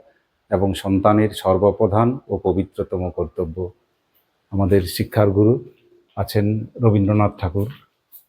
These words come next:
কথাটি খুব সুন্দর এখানে লেখা রয়েছে, "শিক্ষিত মানুষের অভাব নেই পৃথিবীতে, কিন্তু শিক্ষিত বিবেকের অনেক অভাব।" আমাদের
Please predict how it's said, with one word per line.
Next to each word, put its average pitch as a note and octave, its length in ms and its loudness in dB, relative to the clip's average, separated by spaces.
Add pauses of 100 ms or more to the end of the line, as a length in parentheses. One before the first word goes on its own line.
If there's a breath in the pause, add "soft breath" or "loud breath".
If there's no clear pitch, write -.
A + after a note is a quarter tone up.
(960)
কথাটি A2 320 2
খুব A2+ 220 2
সুন্দর G#2+ 360 2
এখানে G#2 260 0
লেখা G2 260 0
রয়েছে, F#2+ 360 -2
"শিক্ষিত - 460 -4
মানুষের A2+ 540 4
অভাব G2+ 360 4
নেই G#2 160 2
পৃথিবীতে, F#2 560 -8 (760)
কিন্তু G2+ 580 0
শিক্ষিত - 460 -2
বিবেকের A#2 580 4 (260)
অনেক F#2 300 -8
অভাব।" F2+ 280 -12 (1600)
আমাদের G#2 640 2